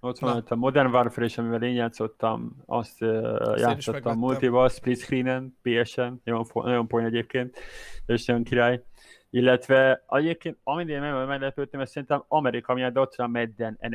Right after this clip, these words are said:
Speaker 1: F L. Márpedig én néztem
Speaker 2: Persze.
Speaker 1: gameplay videókat, és nem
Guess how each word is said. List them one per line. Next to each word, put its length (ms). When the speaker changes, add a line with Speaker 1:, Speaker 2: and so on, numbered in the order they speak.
Speaker 1:
F 40
L. 160
Márpedig 520
én 120
néztem 260
Speaker 2:
Persze. 200
Speaker 1:
gameplay 320
videókat, 760
és 400
nem 400